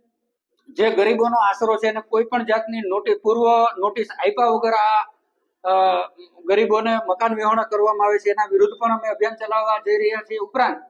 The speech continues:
શહેરનો વર્ષો જૂનો માથાના દુખાવા સમાન જે રેલવે ફાટકનો પ્રશ્ન છે, એ ફાટકના પ્રશ્નના નિરાકરણ માટે એક જન આંદોલન અમે છેડી રહ્યા છીએ.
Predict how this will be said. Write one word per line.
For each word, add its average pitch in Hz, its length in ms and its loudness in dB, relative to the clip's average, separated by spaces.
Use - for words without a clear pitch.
શહેરનો 240 420 0
વર્ષો 233 520 2
જૂનો 240 220 0
માથાના 220 500 0
દુખાવા 202 300 2
સમાન 208 320 -6
જે 208 240 2
રેલવે 196 280 -2
ફાટકનો 202 500 -6
પ્રશ્ન 190 360 -8
છે, - 280 -10
એ 226 320 4
ફાટકના 240 460 0
પ્રશ્નના 233 540 -2
નિરાકરણ 214 580 -2
માટે - 380 -2
એક 208 200 -2
જન 196 200 2
આંદોલન 226 380 2
અમે 233 180 -12
છેડી 214 300 0
રહ્યા 214 300 2
છીએ. 214 260 -8